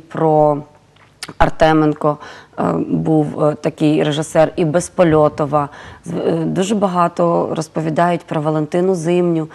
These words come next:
яка, на щастя, жива на сьогоднішній день. Вона викладає в інституті імені Карпенка Карого, вона випускає в світ нових акторів. Я хочу їй побажати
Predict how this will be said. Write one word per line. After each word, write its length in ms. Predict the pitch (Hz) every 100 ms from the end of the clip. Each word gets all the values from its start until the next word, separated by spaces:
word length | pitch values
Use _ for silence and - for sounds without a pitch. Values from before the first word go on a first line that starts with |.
| - -
яка, 200 | 180 180
на 120 | 170
щастя, 460 | 165 - 180 175 156
жива 380 | 147 156 170 170
на 120 | 165
сьогоднішній 580 | 165 160 151 156 - 156
день. 240 | 156 160 151
Вона 160 | 214
викладає 640 | 196 170 170 151 170 170 156
в 20 |
інституті 540 | 151 - 151 170 170
імені 260 | 151 156 156
Карпенка 480 | 160 156 165 160 160
Карого, 600 | 165 165 170 156 156 151 - - -
вона 160 | - 202
випускає 600 | 190 165 - 180 175 160
в 60 |
світ 420 | - 160 175 175 -
нових 460 | 160 151 170 175 147
акторів. 460 | - 170 165 156
Я 80 | 160
хочу 260 | 180 170 175
їй 80 |
побажати 560 | 165 165 165 165 170